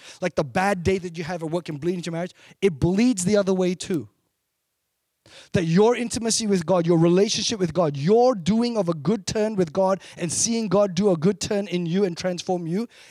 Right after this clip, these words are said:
it can then give you the reserves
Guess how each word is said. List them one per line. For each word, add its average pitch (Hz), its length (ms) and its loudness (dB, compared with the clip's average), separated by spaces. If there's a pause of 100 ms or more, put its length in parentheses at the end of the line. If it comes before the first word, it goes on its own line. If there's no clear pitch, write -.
(140)
it 202 260 -2
can 165 360 -2
then 247 320 2
give 185 280 -2
you 214 140 -4
the 190 100 0
reserves 165 960 0